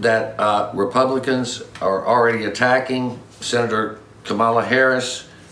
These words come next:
who is, uh, Vice, Vice, former Vice President, uh, Joe Biden's pick to be his running mate. Uh, you can love her or you can hate her.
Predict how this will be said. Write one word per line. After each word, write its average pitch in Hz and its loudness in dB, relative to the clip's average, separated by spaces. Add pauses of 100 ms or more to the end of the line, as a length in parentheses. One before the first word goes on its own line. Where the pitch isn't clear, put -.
who 101 0
is, 92 -2 (220)
uh, 87 -2 (560)
Vice, - -4 (160)
Vice, - -2 (100)
former 110 0
Vice 107 0
President, 98 -4 (560)
uh, 85 -2 (140)
Joe 95 -2
Biden's 95 -2
pick - -2
to 131 -10
be 131 -4
his 85 -4
running 113 -2
mate. 107 -4 (600)
Uh, 95 0
you 107 -2
can 101 -2
love 120 0
her 123 0
or 95 -2
you 98 -4
can 90 -6
hate 107 -2
her. 107 -4